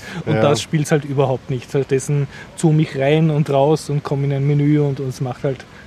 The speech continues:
Speaker 1: null, null Spaß, wenn
Speaker 2: Ja,
Speaker 1: man's
Speaker 2: also
Speaker 1: nicht
Speaker 2: ich
Speaker 1: gleich
Speaker 2: war
Speaker 1: im
Speaker 2: beim
Speaker 1: zweiten
Speaker 2: Kobo
Speaker 1: Format
Speaker 2: auch
Speaker 1: hat.
Speaker 2: nicht glücklich über das P-D-F-Interface, stimmt, ja.
Speaker 1: Dann etwas, was ich auch überhaupt nicht kapiert hab, also die Kobo-Software drinnen hat so Regale,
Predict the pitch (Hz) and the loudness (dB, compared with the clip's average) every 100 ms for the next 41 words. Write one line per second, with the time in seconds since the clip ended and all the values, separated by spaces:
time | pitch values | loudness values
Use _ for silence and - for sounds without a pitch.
0 | - - 139 131 127 - 131 127 120 - | -12 -2 0 0 -2 -4 -4 -4 -4 -10
1 | 107 107 - 117 107 107 135 135 131 135 | -10 -12 -8 -4 -2 -2 0 2 4 4
2 | 131 135 123 135 123 123 113 123 - 110 | 4 2 2 2 2 2 0 -4 -6 -10
3 | - 107 113 107 107 - - - 107 104 | -8 -6 -4 -4 -4 -8 -10 -6 -4 -6
4 | 98 - 113 - 107 - 101 - - 107 | -8 -14 -14 -12 -12 -12 -16 -16 -14 -14
5 | 101 95 101 - - - - 151 156 190 | -14 -14 -14 -16 -20 -10 -4 -2 0 0
6 | 180 180 170 175 180 214 196 202 202 - | 0 0 0 -2 0 0 0 0 -2 0
7 | 196 - 202 202 196 170 165 165 - 175 | -2 0 2 2 0 -2 -2 -4 0 0
8 | 190 - 175 - 202 190 160 180 190 165 | 2 0 -2 -2 -4 -2 0 2 2 0
9 | 170 - 170 156 151 143 147 147 123 120 | -2 -2 0 2 2 0 0 0 0 -2
10 | 131 185 | -2 -2